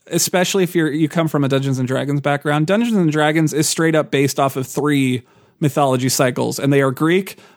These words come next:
Vikings, and English. And if you start reading mythology and, you know, myth and something from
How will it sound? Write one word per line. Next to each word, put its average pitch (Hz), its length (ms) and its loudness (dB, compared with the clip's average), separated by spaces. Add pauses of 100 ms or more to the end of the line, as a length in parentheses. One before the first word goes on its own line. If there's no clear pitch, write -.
(100)
Vikings, 160 580 0 (240)
and 131 140 0
English. 131 540 -2 (280)
And 143 320 0
if 156 240 -4
you 160 160 2
start 175 300 0
reading 180 240 2
mythology 160 840 0
and, 127 460 -2 (300)
you 147 100 2
know, 127 140 0
myth 147 340 0
and 160 180 2
something 165 440 -2
from 139 220 0